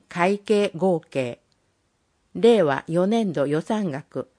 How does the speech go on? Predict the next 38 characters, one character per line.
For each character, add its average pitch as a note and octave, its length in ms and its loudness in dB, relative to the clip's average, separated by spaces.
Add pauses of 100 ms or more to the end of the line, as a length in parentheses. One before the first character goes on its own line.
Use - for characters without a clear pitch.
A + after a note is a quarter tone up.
(300)
三 A#3 280 0
百 D#3+ 300 -4
四 G#3 260 0
十 C#3+ 260 -2
七 D#3+ 360 -4
億 - 380 -8
二 F3+ 140 -2
千 A3 300 -4
九 D#3+ 240 0
百 C#3 240 -12
七 D3 320 -4
十 C#3+ 260 -4
六 C3 300 -4
万 E3 300 -4
円。 C#3 260 -8 (1040)
令 A3 220 2
和 D3 140 0
三 F#3 340 -4
年 D3+ 260 -4
度 C3 220 -4
予 E3+ 120 -4
算 F#3+ 300 -6
額、 C3+ 360 -10 (640)
三 A3 300 -2
百 D3+ 220 -6
三 G3+ 320 -2
十 C#3 240 -2
一 F3+ 300 -2
億 E3 420 -4
五 E3+ 140 -2
千 A3 280 -2
九 D#3+ 220 0
百 C#3 320 -8
五 C#3 180 -2
十 G3 240 0
二 C#3+ 160 -4
万 D#3+ 320 -6
円。 C3+ 280 -8